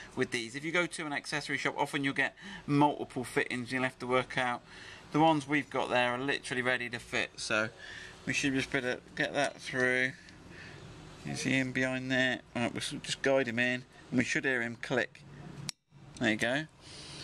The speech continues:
That's that, and then the cap. All right, this is the, so a brand new cap,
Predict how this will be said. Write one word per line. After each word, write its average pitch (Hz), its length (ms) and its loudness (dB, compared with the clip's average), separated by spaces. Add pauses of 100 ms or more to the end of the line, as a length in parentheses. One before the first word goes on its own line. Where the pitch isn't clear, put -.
(760)
That's 143 240 2
that, 151 440 2
and 151 220 -2
then 165 560 2 (960)
the 147 60 -8
cap. 175 420 0 (640)
All 127 80 -10
right, 127 300 -8
this - 320 -12
is - 80 -16 (1120)
the, 156 140 -10 (1400)
so - 160 -2
a 131 40 0
brand 151 280 2
new 127 120 -8
cap, 123 480 -2